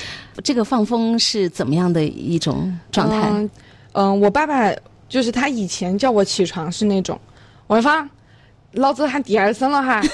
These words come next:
Speaker 1: <laughs> 嗯。
Speaker 2: 然后第三次老子就不是动手了哈，
Speaker 1: 嗯。
Speaker 2: 啊，就，就，就不是动嘴巴了。”
Speaker 1: 嗯。
Speaker 2: 然后呢，结果后来他喊我起床，每天早上我都是含着眼泪起床的。但是后来他就是那种，“宝贝，快，太阳出来了，然后快起床了。”
Speaker 1: 哎，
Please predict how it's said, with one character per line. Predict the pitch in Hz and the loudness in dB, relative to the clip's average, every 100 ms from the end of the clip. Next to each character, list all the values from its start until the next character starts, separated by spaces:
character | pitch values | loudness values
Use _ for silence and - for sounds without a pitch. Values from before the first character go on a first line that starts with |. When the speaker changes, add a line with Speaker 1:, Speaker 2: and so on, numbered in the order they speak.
| - | -2
Speaker 1:
<laughs> | 311 349 349 | -4 -6 0
嗯。 | 247 | 2
Speaker 2:
然 | 226 | 4
后 | 220 220 | 4 2
第 | 220 | 0
三 | 233 277 339 | 0 0 0
次 | 247 | 0
老 | 233 233 | 2 2
子 | 226 | 0
就 | |
不 | 202 | -2
是 | 202 | -2
动 | 208 180 | -4 -4
手 | 202 226 214 | -2 2 2
了 | 208 | 2
哈， | 202 180 | 0 -2
Speaker 1:
嗯。 | 220 | 2
Speaker 2:
啊， | 214 | 4
就， | 233 226 | 4 2
就， | 226 214 | 0 0
就 | 226 | 0
不 | 214 | 0
是 | 208 | -2
动 | 196 196 | -2 0
嘴 | 214 220 | 0 2
巴 | 220 226 | 2 0
了。” | 196 - | -2 -2
Speaker 1:
嗯。 | 220 208 190 196 | 2 2 0 -2
Speaker 2:
然 | 202 | 0
后 | 247 | 2
呢， | 254 | 2
结 | 220 | 2
果 | 220 | 2
后 | 226 294 | 2 2
来 | 233 | 0
他 | 220 | -2
喊 | 196 180 | -4 -6
我 | 185 | -6
起 | - | -8
床， | - 247 | -2 2
每 | 240 | 2
天 | 320 | 2
早 | 330 | 2
上 | 247 | 2
我 | |
都 | 220 | 2
是 | 254 | 0
含 | - 190 | -2 -2
着 | 220 | 0
眼 | 240 185 | 2 0
泪 | 202 | -2
起 | - 185 | -4 -8
床 | - - | -12 -14
的。 | - - - - - | -16 -20 -20 -14 -2
但 | 294 | 0
是 | |
后 | 285 320 | 0 2
来 | 269 202 | 2 0
他 | 202 | 0
就 | 196 | -2
是 | 208 | 0
那 | 214 | -4
种 | 196 - - - - | -4 -8 -16 -20 -12
，“宝 | - 240 | -2 0
贝， | 294 349 339 302 | 2 2 0 -2
快， | 302 311 277 247 - | -2 0 2 0 -2
太 | 262 302 | -4 -2
阳 | 277 262 | 0 -2
出 | - 285 | -4 -2
来 | 240 208 | 0 2
了， | 202 175 170 | 2 0 0
然 | 175 | -2
后 | 190 214 208 | -2 -2 -2
快 | 233 | -4
起 | 214 196 | -4 -6
床 | - 160 156 175 | -8 -10 -6 -2
了。” | |
Speaker 1:
哎， | 262 | 0